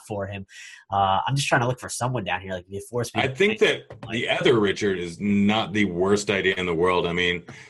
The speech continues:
Speaker 2: like, at four point eight, he's just so cheap, and there's, like, there's a Coors game on the slate.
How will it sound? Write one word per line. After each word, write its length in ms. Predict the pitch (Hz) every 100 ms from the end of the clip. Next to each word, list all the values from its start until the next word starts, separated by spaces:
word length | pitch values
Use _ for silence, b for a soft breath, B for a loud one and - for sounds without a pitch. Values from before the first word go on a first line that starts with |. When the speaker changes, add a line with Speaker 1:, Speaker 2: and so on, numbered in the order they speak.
| B -
Speaker 2:
like, 340 | 85 87 - _
at 140 | 123 131 - -
four 240 | 143 180
point 280 | 165 143 78
eight, 340 | 104 143 104
he's 180 | 113 110
just 380 | 120 110 - -
so 220 | 117 147
cheap, 340 | 147 139 131
and 100 | 107
there's, 300 | 98 92 -
like, 320 | - 90 98 104
there's 160 | 120
a 60 | 127
Coors 360 | 127 147 120
game 200 | 98 95
on 100 | 90
the 80 | 80
slate. 240 | - 73